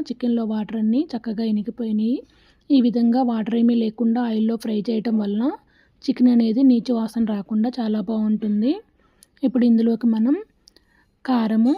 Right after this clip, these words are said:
కారము అనేది మీ టేస్ట్కి తగ్గట్టు మీరు యాడ్ చేసుకోండి. ధనియాల పొడి ఒక స్పూను, అలాగే గరం మసాలా వేసుకొని చక్కగా మొత్తం కలిసేలాగా ఫ్రై చేసుకుందాము. ఇప్పుడు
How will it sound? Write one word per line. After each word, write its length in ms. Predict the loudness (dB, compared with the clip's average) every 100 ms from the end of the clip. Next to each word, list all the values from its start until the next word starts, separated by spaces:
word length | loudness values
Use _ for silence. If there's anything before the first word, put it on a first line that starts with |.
| -2 -6 -4
కారము 380 | -2 0 2 4
అనేది 280 | 2 2 4 4
మీ 80 | 2
టేస్ట్కి 320 | 0 -4 -8 -8
తగ్గట్టు 320 | -6 -4 2 4
మీరు 140 | 4 2
యాడ్ 180 | -2 0
చేసుకోండి. 640 | -2 -2 -4 -2 0 0 -2 -8 _ _ _ _ -6 2
ధనియాల 380 | 4 4 2 -2
పొడి 160 | -2 -2
ఒక 100 | -2 -6
స్పూను, 340 | -4 0 2 4 2
అలాగే 300 | 0 -2 -2 -2
గరం 220 | -2 0 -2
మసాలా 340 | -2 -4 -4 -2
వేసుకొని 460 | -4 -6 -4 -2 -2
చక్కగా 360 | -4 -8 -6 0 0
మొత్తం 240 | 0 -4 -4
కలిసేలాగా 560 | -4 -6 -4 -2 -2 -4
ఫ్రై 120 | -2 -4 -4
చేసుకుందాము. 640 | -6 -4 -4 -2 -2 -2 -2 -6 _ _ _ _ _ _ _ _ _ _ _ _ _ _
ఇప్పుడు 240 | -6 -2